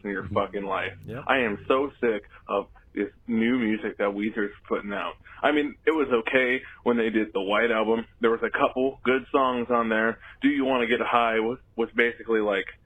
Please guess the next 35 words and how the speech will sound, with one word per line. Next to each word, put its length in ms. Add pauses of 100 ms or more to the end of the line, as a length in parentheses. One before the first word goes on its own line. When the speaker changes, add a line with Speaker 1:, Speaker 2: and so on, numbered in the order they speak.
(180)
Speaker 1:
a, 120 (200)
a, 100 (100)
like 140
a, 120 (340)
like 120
a 60 (120)
time 260
capsule 560 (200)
that 80
they 140
opened, 500
and 120
it 40
was 200
an 80
extra 320
bonus 380 (100)
track 240
that 120
you 120
got 220
off 160 (180)
Pinkerton. 580 (360)
But 120
then 120
they 80
had 140
all 140
this 140
other 220
bullshit, 580
like 200
that 180
one 220
about 320